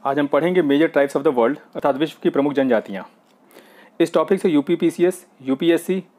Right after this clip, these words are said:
स्टेट पीसीएस एग्जाम्स और अन्य कॉम्पिटिटिव एग्जाम्स में एक से दो क्वेश्चन पूछे जाते हैं। अगर आपको वीडियो यूजफुल लगे तो like and share करिएगा तथा चैनल को सब्सक्राइब कर लें।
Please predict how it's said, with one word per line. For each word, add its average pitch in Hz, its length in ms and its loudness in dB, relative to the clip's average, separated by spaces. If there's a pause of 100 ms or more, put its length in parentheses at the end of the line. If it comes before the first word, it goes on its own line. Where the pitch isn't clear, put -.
(140)
स्टेट 156 320 0
पीसीएस 160 280 0
एग्जाम्स 151 480 0
और 139 120 2
अन्य 185 200 0
कॉम्पिटिटिव 151 360 0
एग्जाम्स 127 340 0
में 190 140 -4 (400)
एक 165 140 2
से 180 100 2
दो 151 140 2
क्वेश्चन 147 280 -2
पूछे 143 220 -2
जाते 110 240 0
हैं। 104 180 -12 (600)
अगर 135 160 2
आपको 147 200 0
वीडियो 135 220 4
यूजफुल 139 340 0
लगे 190 240 0 (200)
तो 131 80 0
like 131 180 0
and 165 140 0
share 160 200 0
करिएगा 175 400 2
तथा 151 200 -2
चैनल 135 300 0
को 240 180 -4 (160)
सब्सक्राइब 135 340 0
कर 104 140 -4
लें। 95 160 -10